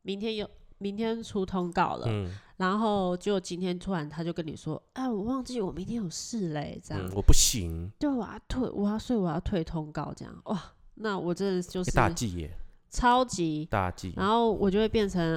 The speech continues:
Speaker 1: 哦，把他念了一顿之后，然后他就一直说：“对不起，对不起，对不起。”反正我每天都会接这种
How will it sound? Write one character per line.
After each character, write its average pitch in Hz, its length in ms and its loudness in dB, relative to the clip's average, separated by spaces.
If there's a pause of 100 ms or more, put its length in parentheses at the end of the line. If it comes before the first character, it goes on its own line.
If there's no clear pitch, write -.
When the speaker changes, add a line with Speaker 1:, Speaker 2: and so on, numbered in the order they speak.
Speaker 1:
哦， 170 240 0 (240)
把 160 100 -6
他 175 120 -2
念 208 240 -2
了 160 100 0
一 156 100 -2
顿 160 280 0
之 151 180 -6
后， 160 260 -2 (360)
然 160 120 -2
后 180 220 0
他 190 140 0
就 190 100 -2
一 - 100 -2
直 165 80 -4
说 165 160 -4
：“对 165 140 -4
不 156 80 -6
起， 151 140 -10
对 156 120 -4
不 147 60 -6
起， 151 160 -12
对 156 160 -6
不 147 60 -8
起。” - 280 -12
反 196 80 2
正 254 120 0
我 233 40 -4
每 170 160 -4
天 151 140 -10
都 160 80 -4
会 160 80 0
接 156 240 -6
这 156 100 -6
种 147 220 -8